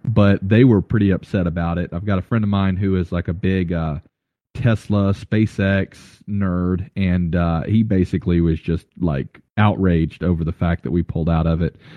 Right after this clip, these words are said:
when in fact all it was doing was it was forcing us to decrease our pollution while allowing places like China and India to allow their pollution to s-, continue climbing because they're technically considered a growing society.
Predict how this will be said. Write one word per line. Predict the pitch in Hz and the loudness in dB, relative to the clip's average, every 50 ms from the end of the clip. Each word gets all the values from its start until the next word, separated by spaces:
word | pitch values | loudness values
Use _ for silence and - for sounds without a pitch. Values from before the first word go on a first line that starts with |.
| - _ _ - | -20 _ _ 2
when | 139 131 | 4 6
in | 127 120 110 | 6 6 6
fact | - 143 147 151 123 - 127 | 4 4 4 4 4 4 4
all | 123 135 135 | 4 4 4
it | 117 87 | 4 4
was | 101 95 101 | 2 2 2
doing | 113 113 120 120 113 107 101 | 4 6 6 6 6 6 4
was | 95 90 90 104 | 4 4 4 2
it | 104 | 2
was | - 104 - | 2 0 -2
forcing | - - 127 127 113 - 110 101 95 | 0 0 2 2 2 2 0 0 2
us | 101 107 113 - | 2 2 0 0
to | - - 101 | -2 -4 0
decrease | 85 101 98 87 - - 101 92 90 - - | 2 2 2 2 2 0 2 2 0 -2 -2
our | - 101 107 110 | -2 0 0 0
pollution | 104 - 107 92 92 92 90 87 - - 90 87 87 | 0 0 0 2 2 2 2 0 0 -2 -2 0 2
while | 90 90 90 87 | 2 4 4 6
allowing | 87 87 90 92 92 90 85 82 | 6 6 6 6 4 2 0 0
places | - - 90 90 - 90 87 - | 0 0 2 2 2 0 -2 -2
like | 78 78 - | -2 -2 -4
China | - - 90 95 92 92 90 90 | -4 -2 0 2 2 4 4 2
and | 87 85 - | 2 2 2
India | 101 104 107 104 104 92 85 82 82 82 - _ - - - - - _ _ _ - | 2 2 4 6 6 6 6 4 2 0 -2 _ -12 -20 -20 -20 -20 _ _ _ -2
to | - - 98 92 90 87 85 - | 4 6 8 8 8 8 6 6
allow | - 90 87 92 95 92 92 | 6 6 6 6 6 6 6
their | 82 90 98 101 104 101 98 92 | 4 4 6 6 6 6 6 4
pollution | - - - 92 92 90 85 - - 87 85 85 82 | 2 2 2 4 4 4 4 2 2 0 0 0 -2
to | - - 87 | -2 -4 -4
s-, | - - - _ _ - | -4 -6 -10 _ _ -4
continue | - 101 92 - 101 92 85 82 | -2 -2 0 0 0 0 0 -2
climbing | - - - 113 123 120 104 87 85 76 76 85 | -4 -4 -2 0 2 2 2 2 0 -2 -4 -4
because | 82 78 - 95 85 | -4 -4 -2 -2 0
they're | - 87 87 82 | 0 0 0 0
technically | - - 90 85 - - 87 - - 87 | -2 -2 -4 -2 -2 -4 -4 -4 -4 -4
considered | 80 - 85 82 - - - 80 | -4 -4 -6 -8 -8 -6 -6 -4
a | 85 80 | -4 -2
growing | 80 90 87 87 85 82 80 85 | 0 0 0 0 0 -2 -4 -4
society. | - - - - - 113 123 120 98 92 87 82 | -6 -8 -6 -4 -2 0 2 2 2 0 -2 -4